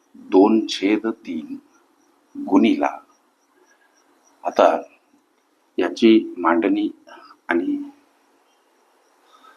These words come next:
सखोल विवंचना केली,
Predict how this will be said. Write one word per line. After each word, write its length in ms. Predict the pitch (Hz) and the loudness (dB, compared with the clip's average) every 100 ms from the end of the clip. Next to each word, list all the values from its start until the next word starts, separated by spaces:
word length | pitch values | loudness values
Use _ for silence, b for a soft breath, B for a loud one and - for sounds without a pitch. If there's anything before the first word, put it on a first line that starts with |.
| b - | b -10
सखोल 500 | - 101 - 107 - - _ _ _ _ _ _ _ _ _ _ _ _ _ _ _ _ _ _ _ _ _ _ - | -2 0 4 2 2 -12 _ _ _ _ _ _ _ _ _ _ _ _ _ _ _ _ _ _ _ _ _ _ 0
विवंचना 640 | 95 92 92 87 87 87 | 2 4 2 0 -6 -6
केली, 360 | - 98 82 | -4 -4 -4